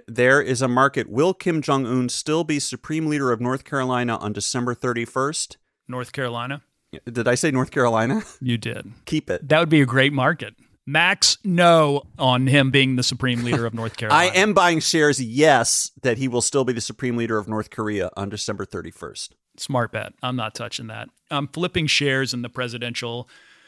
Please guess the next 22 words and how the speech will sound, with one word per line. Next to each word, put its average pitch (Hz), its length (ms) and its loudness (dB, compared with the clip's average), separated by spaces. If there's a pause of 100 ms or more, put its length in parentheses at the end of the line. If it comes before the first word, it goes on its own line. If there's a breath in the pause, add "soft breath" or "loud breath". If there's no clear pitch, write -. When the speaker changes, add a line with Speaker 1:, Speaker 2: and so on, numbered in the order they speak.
(380 soft breath)
Speaker 2:
market 127 560 -2
and 143 260 0
in 139 300 -2
the 123 480 -2 (300)
electoral 123 760 -6
college 113 760 -8 (160)
margin 110 480 -8
of 117 140 -14
victory 131 600 -10
market. 131 380 -8 (560 soft breath)
I'm 117 140 -6
also 131 800 0 (340)
have 127 200 0
no 123 220 0
shares 127 520 0
on 120 220 -8
Kanye 120 720 -6
making 113 600 -6
the 110 80 -10
ballot 107 380 -6
in 110 140 -10
Virginia. 127 580 -6